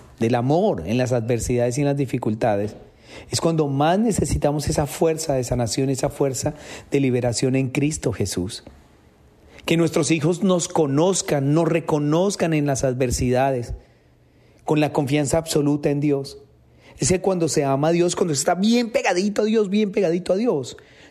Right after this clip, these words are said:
nosotros logramos superar toda adversidad, toda situación inesperada que nos, que nos ahoga, que nos asfixia.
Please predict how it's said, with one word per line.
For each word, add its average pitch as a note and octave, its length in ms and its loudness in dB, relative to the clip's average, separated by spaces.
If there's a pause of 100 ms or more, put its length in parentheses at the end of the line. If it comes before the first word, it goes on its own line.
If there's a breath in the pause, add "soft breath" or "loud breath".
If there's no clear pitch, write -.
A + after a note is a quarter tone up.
nosotros C#3 380 0
logramos C#3+ 800 -2 (280 soft breath)
superar B2+ 540 0
toda C#3 200 2
adversidad, B2+ 720 0 (1200)
toda D#3+ 240 2
situación D3+ 520 0
inesperada C#3+ 960 0 (340 soft breath)
que D3 140 0
nos, C3+ 260 0
que - 180 -2
nos C3 200 0
ahoga, C3+ 480 2
que C3+ 100 -2
nos C3 160 -2
asfixia. C3 680 -2